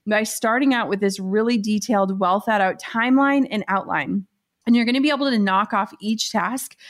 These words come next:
and feel ready and know exactly where everything is when the time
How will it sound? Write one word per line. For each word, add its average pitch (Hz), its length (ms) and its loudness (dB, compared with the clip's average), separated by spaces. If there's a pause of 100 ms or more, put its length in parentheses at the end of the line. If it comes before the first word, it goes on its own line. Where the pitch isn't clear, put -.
(220)
and 214 160 2
feel 247 260 2
ready 233 500 0
and 214 280 4
know 202 300 2 (100)
exactly 220 560 -2
where 240 160 0
everything 196 440 0
is 175 240 0
when 175 420 -2
the 180 100 -2
time 170 400 -2